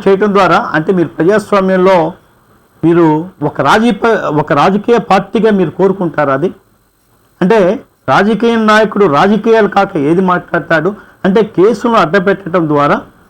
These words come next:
నోరు నొక్కే ప్రయత్నం చేసి విచ్చలవిడిగా వీళ్ళు ఓటు కుమ్మేద్దాం అనుకున్నారు.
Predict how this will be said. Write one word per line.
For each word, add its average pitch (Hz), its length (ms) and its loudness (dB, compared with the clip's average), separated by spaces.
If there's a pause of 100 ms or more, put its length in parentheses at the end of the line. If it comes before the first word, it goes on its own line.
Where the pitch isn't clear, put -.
(460)
నోరు 196 380 4
నొక్కే 214 360 2
ప్రయత్నం 185 600 -2
చేసి 170 260 0 (520)
విచ్చలవిడిగా 220 800 2 (500)
వీళ్ళు 196 260 4 (120)
ఓటు 208 180 0
కుమ్మేద్దాం 208 560 0
అనుకున్నారు. 139 520 -4